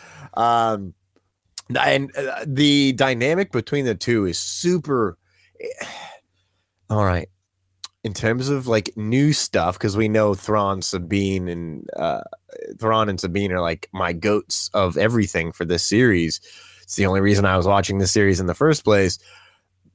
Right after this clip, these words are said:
They're my favorite thing, Baylan and Shin. Like, the dynamic between them is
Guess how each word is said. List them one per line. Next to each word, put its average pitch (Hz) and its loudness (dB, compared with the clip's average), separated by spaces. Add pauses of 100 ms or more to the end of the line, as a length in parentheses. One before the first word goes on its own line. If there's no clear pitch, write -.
They're 139 2
my 262 0
favorite 214 -2
thing, 107 0
Baylan 107 2
and 87 -6
Shin. 104 -2
Like, 87 -2
the 104 0
dynamic 95 0
between 107 0
them 85 -2
is 90 0